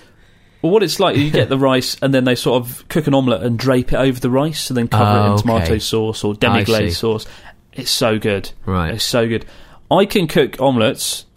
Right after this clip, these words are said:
Speaker 1: It's about the only thing I can cook.
Speaker 2: Yeah.
Speaker 1: Um, because it's just the simplest thing. And not even I can fuck that up. But I can't really cook rice, but then I suppose you just have to put it in a rice cooker. I've never
Speaker 2: Yeah.
Speaker 1: cooked a rice omelette.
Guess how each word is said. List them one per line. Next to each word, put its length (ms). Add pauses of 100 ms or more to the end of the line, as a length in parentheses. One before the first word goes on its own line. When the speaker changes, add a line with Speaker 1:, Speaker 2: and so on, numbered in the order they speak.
Speaker 1:
It's 200
about 340
the 140
only 300
thing 240
I 100
can 360
cook. 420 (480)
Speaker 2:
Yeah. 220
Speaker 1:
Um, 280 (120)
because 260
it's 140
just 180
the 80
simplest 500
thing. 300 (260)
And 100
not 100
even 140
I 100
can 160
fuck 380
that 140
up. 300 (360)
But 380 (680)
I 180
can't 500
really 340
cook 300
rice, 520
but 360
then 360 (220)
I 60
suppose 460 (640)
you 60
just 200
have 80
to 80
put 100
it 60
in 40
a 60
rice 240
cooker. 380 (280)
I've 120
never 140
Speaker 2:
Yeah. 80
Speaker 1:
cooked 220
a 40
rice 280
omelette. 380